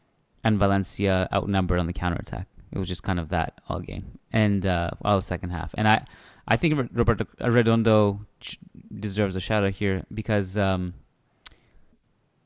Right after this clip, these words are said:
apart from Roberto Carlos, he was the standout for me in the sense that I just, this was,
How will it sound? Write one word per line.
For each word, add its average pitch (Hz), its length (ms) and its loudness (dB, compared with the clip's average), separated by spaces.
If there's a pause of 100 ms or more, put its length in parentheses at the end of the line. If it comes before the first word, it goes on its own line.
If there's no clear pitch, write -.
(180)
apart 135 240 6
from 151 100 4
Roberto 113 260 4
Carlos, 107 400 2
he 113 80 -2
was 101 180 -2
the 98 80 -8
standout 98 400 -2
for - 140 -6
me 92 280 -4
in 104 140 -2
the 98 60 0
sense 104 320 -4
that - 380 -2 (840)
I - 80 -8
just, - 460 -2 (200)
this 151 240 0
was, 143 440 0